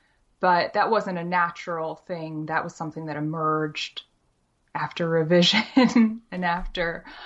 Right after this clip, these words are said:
a lot of, uh, moving pieces around and just kind of feeling stuck. Um, I think for me, like, getting stuck is really <laughs> important and feeling, like,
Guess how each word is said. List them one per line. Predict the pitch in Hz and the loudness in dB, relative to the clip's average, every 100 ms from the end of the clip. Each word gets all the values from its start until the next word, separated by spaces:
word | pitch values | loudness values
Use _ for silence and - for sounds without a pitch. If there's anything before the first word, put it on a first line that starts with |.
| 302 233 | -10 -2
a | 208 | 2
lot | 196 185 185 | 6 6 6
of, | 175 160 165 _ _ _ _ _ | 2 -2 -10 _ _ _ _ _
uh, | - 160 - - _ _ | -12 -10 -12 -18 _ _
moving | 180 240 247 | -2 2 2
pieces | 226 214 185 175 | 0 -6 -6 -4
around | 156 156 196 196 | 0 4 4 4
and | 170 160 | 0 -6
just | 180 - | -8 -4
kind | 208 180 | -4 -4
of | 165 | -6
feeling | 196 165 160 - | -6 -6 -6 -10
stuck. | - - - 131 - - - _ _ _ _ _ - | -18 -10 0 2 0 -8 -20 _ _ _ _ _ -6
Um, | 165 156 - - - _ _ _ _ _ _ _ | -4 -4 -6 -12 -18 _ _ _ _ _ _ _
I | - | -16
think | - 208 185 | -10 -10 -6
for | 175 | -6
me, | 165 175 170 | -4 -2 0
like, | 156 147 | 0 0
getting | - 170 160 | 0 0 -2
stuck | - 180 - | -2 -2 0
is | 160 | -4
really | 160 202 226 233 | 2 6 8 6
<laughs> | 226 | 4
important | 185 - 190 - 160 | -2 -2 -2 0 -4
and | 143 151 | -4 -4
feeling, | 185 175 170 | -4 -4 -2
like, | 165 120 - | -4 -6 -8